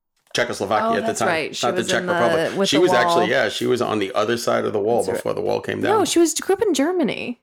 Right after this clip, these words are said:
Speaker 1: No, she
Speaker 2: On the
Speaker 1: grew
Speaker 2: wall.
Speaker 1: up, she grew up in Czechoslovakia, and her family decided to get in a car.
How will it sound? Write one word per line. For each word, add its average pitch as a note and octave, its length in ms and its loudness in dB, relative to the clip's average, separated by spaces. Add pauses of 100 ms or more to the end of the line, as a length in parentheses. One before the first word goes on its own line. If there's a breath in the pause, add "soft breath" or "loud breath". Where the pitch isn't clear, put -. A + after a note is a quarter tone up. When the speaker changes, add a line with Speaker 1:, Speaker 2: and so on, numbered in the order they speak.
(100)
Speaker 1:
No, A3 240 -2
she A#3 100 -2
Speaker 2:
On A3 60 0
the G#3+ 80 0
Speaker 1:
grew G#3 80 2
Speaker 2:
wall. G#3+ 260 -2
Speaker 1:
up, - 180 -10
she - 140 -8
grew A2 180 -2
up G#2 160 -4
in - 140 -4
Czechoslovakia, G#2+ 680 -4
and G2+ 120 -6
her G2 100 -6
family G#2 320 -4
decided G#2+ 440 -6
to - 60 -14
get A2 160 -6
in - 60 -10
a - 60 -8
car. G#2+ 340 -4